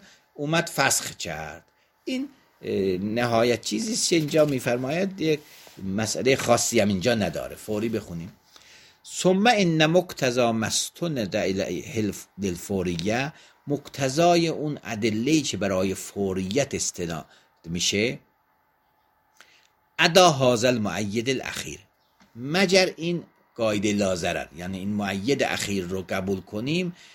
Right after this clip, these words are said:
نه این، اه، فوریت بحثش دیگر می‌شه، یعنی می‌خوایم بگیم طرف متضرر نشه، غابن متضرر نشه.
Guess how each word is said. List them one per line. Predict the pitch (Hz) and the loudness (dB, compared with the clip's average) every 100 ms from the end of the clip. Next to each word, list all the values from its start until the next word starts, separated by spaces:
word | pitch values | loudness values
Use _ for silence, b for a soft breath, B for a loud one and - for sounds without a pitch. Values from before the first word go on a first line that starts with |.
| B B - | B B -6
نه | 127 123 | 0 0
این، | 113 131 117 104 b b b - | 2 0 -2 -8 b b b -12
اه، | 80 73 53 | -8 -8 -10
فوریت | - - - - - 107 107 104 101 90 90 143 180 196 - - _ _ _ _ _ _ _ _ _ _ _ _ _ _ _ _ _ _ _ _ _ _ _ _ - - 80 | -12 -14 -12 -12 -4 0 0 2 0 -2 2 4 4 2 -8 -16 _ _ _ _ _ _ _ _ _ _ _ _ _ _ _ _ _ _ _ _ _ _ _ _ -20 -8 0
بحثش | 131 - 139 131 - - | 2 2 0 0 -4 -6
دیگر | 104 85 123 127 | -4 2 4 4
می‌شه، | 87 - 80 73 | 0 -6 -8 -10
یعنی | 73 90 | -10 -10
می‌خوایم | 92 101 117 113 | -8 -4 -2 -2
بگیم | 113 120 117 B B | -4 -4 -8 B B
طرف | - 117 139 - | -2 2 2 0
متضرر | 104 104 101 104 104 127 143 | -6 -2 -2 0 2 4 4
نشه، | 104 85 - 82 73 b b - | 2 -2 -2 -4 -10 b b -16
غابن | 98 104 117 110 98 147 | -4 2 4 4 6 4
متضرر | 135 110 104 92 98 98 123 120 | 4 -4 -4 -4 -2 -2 0 0
نشه. | 85 71 - | -4 -8 -10